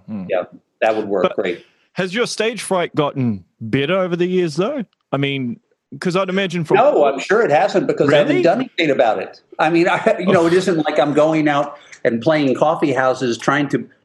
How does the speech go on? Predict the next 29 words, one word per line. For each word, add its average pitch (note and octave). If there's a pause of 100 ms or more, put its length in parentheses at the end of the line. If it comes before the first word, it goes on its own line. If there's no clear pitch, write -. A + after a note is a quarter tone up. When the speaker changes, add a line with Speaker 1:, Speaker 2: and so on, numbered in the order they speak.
Speaker 2:
trying D3
to B2+
have C#3+
a C3
breakthrough, A#2+ (180)
Speaker 1:
Well, F3
Speaker 2:
you F#3+
know? -
Speaker 1:
what, C#3
Speaker 2:
Uh, B2+ (340)
Speaker 1:
what G3
I D#3+
Speaker 2:
<laughs> G#3
Speaker 1:
mean, G3+
<laughs> C5
I, F#3 (400)
I E3
mean, F#3
I, F3+
I E3+
suppose G3
in E3
terms D3+
of A#2+
the C3+
acclaim E3
you've A2+
had, E2+
right? C#3+